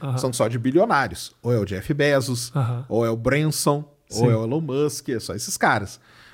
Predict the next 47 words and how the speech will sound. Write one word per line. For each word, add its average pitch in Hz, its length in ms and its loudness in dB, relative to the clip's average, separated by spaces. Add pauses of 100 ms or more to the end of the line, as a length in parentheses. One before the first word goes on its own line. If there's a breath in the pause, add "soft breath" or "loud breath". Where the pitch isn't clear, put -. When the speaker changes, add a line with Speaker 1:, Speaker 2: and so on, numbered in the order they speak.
(140 soft breath)
Speaker 2:
Mas 113 180 4
você 123 220 2
pode, 139 340 2
não 113 80 -4
tem 123 120 -4
problema 123 320 0
nenhum. 202 340 4 (440 soft breath)
Quando 180 220 4
você 170 240 2
for 156 180 2
lançar, 165 440 0
você 208 180 -2
tem 175 120 -4
que 170 60 -14
pedir 151 200 -2
pra 175 200 2
anac 170 540 -2 (320)
uma, 139 300 2
um 127 100 -2
negócio 139 300 2
que - 40 0
a 127 40 2
gente 135 120 -4
chama 135 160 -4
de 131 120 -4
notam, 185 560 2 (760 soft breath)
que 147 120 2
você 147 340 2
vai, 143 340 2
"Ó, 123 260 0
eu 107 120 -10
vou 120 100 -8
fazer 131 200 -6
um 131 80 -6
lançamento 143 640 -2
aqui, 180 320 -2
preciso 151 320 -6
reservar 151 460 2
o 156 40 0
espaço 147 420 -2
aéreo, 156 300 2
não 117 80 2
pode 117 200 0
passar - 260 -2
avião 143 480 4
nem 135 120 -4
nada. 156 400 2